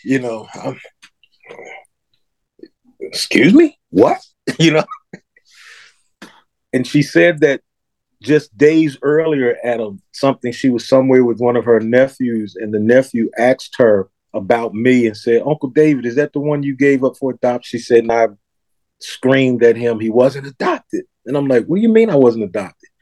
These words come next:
And that's when she began to share with me the true story of what happened, how, uh, she was financially going through a rough time.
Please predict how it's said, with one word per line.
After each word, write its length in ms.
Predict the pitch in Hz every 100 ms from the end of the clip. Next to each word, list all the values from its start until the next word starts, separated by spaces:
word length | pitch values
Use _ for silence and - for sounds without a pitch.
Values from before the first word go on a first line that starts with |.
| - - - - _ 107
And 120 | 120
that's 260 | 131 135
when 120 | 147 143
she 160 | -
began 420 | 131 123 131 127 117
to 40 |
share 320 | - - 127
with 140 | 120 107
me 200 | 117 107
the 100 | 104
true 300 | - 117 113
story 500 | - 127 123 107 104
of 80 |
what 220 | 98 104 110
happened, 440 | 107 95 95 90 _ _ _ _ _ -
how, 520 | 120 113 110 101 98 _ _ _ _ _ _ _
uh, 180 | 101 98
she 260 | - 131 127
was 220 | 117 -
financially 840 | - 110 104 113 135 135 135 127
going 360 | 117 127 123 120
through 240 | 123 117
a 40 | 110
rough 300 | 120 113 -
time. 640 | 117 110 107 107 101